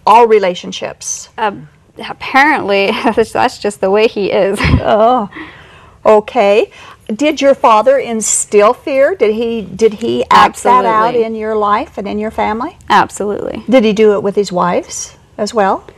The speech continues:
Speaker 1: or just the children?
Speaker 2: He did it with his wives, too. Um, a lot of 'em didn't always get treated the same way as others, so it wasn't, it was worse for some and not as bad for others.
Speaker 1: Okay, he said,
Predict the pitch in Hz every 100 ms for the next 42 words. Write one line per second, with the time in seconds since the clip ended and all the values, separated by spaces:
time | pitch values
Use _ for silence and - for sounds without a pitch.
0 | - - 196 214 226 - 202 180 - -
1 | - - 247 285 302 311 226 220 208 202
2 | 185 175 185 - - 185 180 180 - 190
3 | 185 185 196 - - 214 202 208 202 190
4 | - - _ _ - - 220 214 190 190
5 | 185 185 - - - _ _ - 220 170
6 | - 202 196 196 - 185 190 175 202 226
7 | - 214 247 262 285 - - 262 - 202
8 | 185 - 202 196 185 - - _ 214 208
9 | 202 196 202 - 202 202 196 196 196 185
10 | 185 190 190 185 190 - - 185 190 190
11 | 190 - - _ - - - - 277 269
12 | 330 - 285